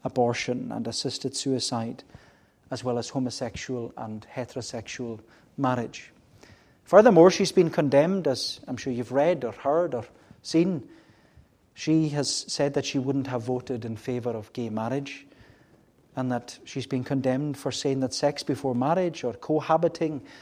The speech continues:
or having children outside of wedlock is unbiblical. And of course, some have labelled Kate Forbes as homophobic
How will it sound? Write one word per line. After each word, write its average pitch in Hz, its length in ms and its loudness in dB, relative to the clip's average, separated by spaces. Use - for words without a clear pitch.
or 135 80 2
having 139 280 2
children 160 440 2
outside 151 500 2
of 113 160 -4
wedlock 117 580 -6
is 123 200 -6
unbiblical. 123 800 -6
And 226 80 8
of - 100 6
course, 175 200 8
some 202 140 8
have 151 100 8
labelled 180 460 8
Kate 147 240 -2
Forbes 135 400 2
as 127 160 -6
homophobic 151 880 -2